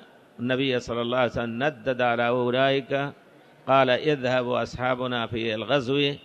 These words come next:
ثم ويتخلف بعضهم فينب على امرأته كتنبيب التيس". كلمة نبيب موجود هذا في صحيح مسلم. نعم.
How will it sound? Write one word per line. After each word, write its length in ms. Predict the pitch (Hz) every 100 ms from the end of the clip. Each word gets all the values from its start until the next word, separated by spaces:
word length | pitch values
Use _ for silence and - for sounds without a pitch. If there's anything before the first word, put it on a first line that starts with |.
| - - - - _ - -
ثم 240 | - 147 147
ويتخلف 760 | 139 131 127 123 - 147 131 117
بعضهم 680 | 117 120 120 131 151 147 147 - - - - -
فينب 680 | 139 139 139 156 170 135 151
على 300 | 143 139 135
امرأته 1000 | 135 123 139 139 160 156 151 143 151 156
كتنبيب 600 | 147 131 135 135 156 156 147
التيس". 640 | 143 - 160 147 123 135 110 87 -
كلمة 260 | 143 143 131
نبيب 500 | 127 139 170 151 143 - - - -
موجود 280 | 147 160 147
هذا 200 | 151 151
في 140 | 143
صحيح 320 | 143 147 139
مسلم. 380 | 135 131 123 127
نعم. 340 | 139 127 110